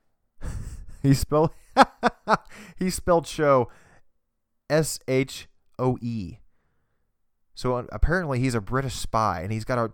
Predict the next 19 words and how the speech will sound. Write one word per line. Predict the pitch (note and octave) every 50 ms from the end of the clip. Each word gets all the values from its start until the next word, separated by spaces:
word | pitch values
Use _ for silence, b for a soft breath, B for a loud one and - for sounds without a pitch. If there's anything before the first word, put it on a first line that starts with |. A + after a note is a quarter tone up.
| b b b b
he's | - A#2+ -
got | - C3
a | A#2+ A2
radio | G2+ F#2+ G#2 A#2+ D3 C#3+ B2 G#2+ G2+ G2 G2
in | F#2+
his | F2+ F2+
shoe. | - - - - B1+ A#1 - - b b b
"I've | - A#2 D3
been | D#3 D3 C3
listening | D#3 G#3 G3+ - G3 G#3 F#3+ D#3+
to | - E3
the | C#3 C3
shoe. | - - - A#2 G2 E2+ D#2 b b b b b b b b b b -
I've | - C#3+
been | D3+ C3+ D#3
listening | G#3+ G#3+ - - F3+ F3 D3
to | - D#3 C#3
the | A#2+ A2
show." | - - A2+ G2+ F2 C#2+ A1+ -